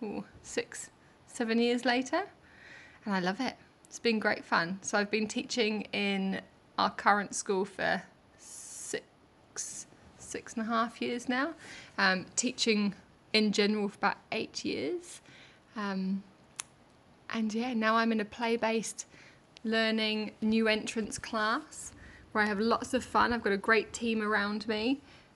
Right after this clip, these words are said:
Um, and I've really enjoyed my teaching journey so far. So I'm looking forward to talking about lots of different experiences that I've had and some challenges that I've faced.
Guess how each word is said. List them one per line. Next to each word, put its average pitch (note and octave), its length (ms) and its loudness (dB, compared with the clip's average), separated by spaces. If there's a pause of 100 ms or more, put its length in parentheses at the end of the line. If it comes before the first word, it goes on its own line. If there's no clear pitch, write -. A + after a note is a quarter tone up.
Um, F#3+ 520 0 (680)
and G#3+ 320 -2 (120)
I've G#3+ 180 2
really B3 400 2
enjoyed B3 460 2
my A#3+ 160 4
teaching G3+ 420 -4
journey G3+ 300 0
so G#3 200 -2
far. G3+ 440 2
So G#3 240 0
I'm A3 160 4
looking C4+ 260 0
forward B3 320 -2
to A#3+ 80 -12
talking B3+ 340 -2
about A#3 220 2
lots - 180 -6
of A3+ 100 -4
different A#3 260 -6
experiences A3+ 640 0
that A3 100 -2
I've G#3+ 160 -2
had G#3+ 460 -2 (500)
and F#3 480 -2 (880)
some G#3 200 2
challenges G#3+ 580 2
that G#3 80 -2
I've G3+ 160 4
faced. G3+ 580 0